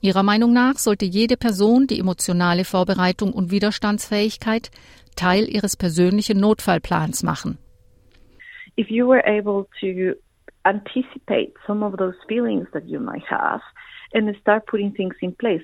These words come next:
Speaker 2: like, for example, practicing some meditation so that you're able to regulate these things better, you can, that will help all of your family. And by helping your family being together, finding a sense of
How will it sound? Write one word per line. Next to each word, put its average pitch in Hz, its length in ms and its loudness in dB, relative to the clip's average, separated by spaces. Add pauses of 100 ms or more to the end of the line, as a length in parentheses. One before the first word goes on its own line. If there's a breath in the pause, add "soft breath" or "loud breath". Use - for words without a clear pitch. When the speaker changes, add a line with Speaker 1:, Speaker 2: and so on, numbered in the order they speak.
Speaker 2:
like, 180 220 -4
for 185 80 -2
example, 175 680 -4
practicing 185 720 -4
some 180 160 -4
meditation 220 800 -6
so 160 80 -8
that 170 140 -4
you're 180 180 -2
able 233 300 -2
to - 160 -20
regulate 160 540 -6
these - 160 -20
things 165 180 -8 (140)
better, - 280 -4 (460 loud breath)
you 233 160 -2
can, 233 240 2 (260)
that 240 160 2
will 233 240 0
help 185 280 2
all 208 280 0
of 190 80 -8
your 180 220 -4
family. - 500 -8 (600 loud breath)
And 180 420 2
by 180 400 2 (100)
helping 208 380 -2
your 208 120 -4
family 196 440 -4
being 190 340 -6
together, 190 680 -2 (440 loud breath)
finding 208 440 0
a 196 80 -6 (100)
sense 185 300 -4 (160)
of 175 380 0